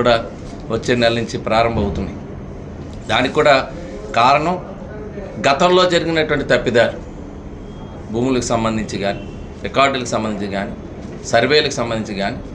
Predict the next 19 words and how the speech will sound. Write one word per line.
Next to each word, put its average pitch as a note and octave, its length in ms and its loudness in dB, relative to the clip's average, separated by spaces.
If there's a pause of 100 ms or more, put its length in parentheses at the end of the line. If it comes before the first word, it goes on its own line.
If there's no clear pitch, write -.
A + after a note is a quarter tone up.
(320)
గ్రామీణ C#3 320 6
ప్రాంతాల్లో C3+ 500 6
అయితే A#2+ 300 2
శిలా B2 200 4
పలకాలపైన B2+ 640 2
కేవలం A#2 400 0
అంటే C#3+ 200 2
ప్రచారార్భాటంగా D#3+ 1080 4
నిలిచిపోయినటువంటివి C3 920 -2 (580)
ఈరోజు C3+ 300 2
అందరికీ B2 520 0
కూడా B2 200 4 (420)
వారి G#2 160 0
భూ G2+ 200 -2
హక్కులు B2 340 2
కలిగించే G#2+ 480 -4
విధంగా, G2+ 360 -6 (320)
భూ B2 80 0 (120)
హక్కులపైన C3 560 0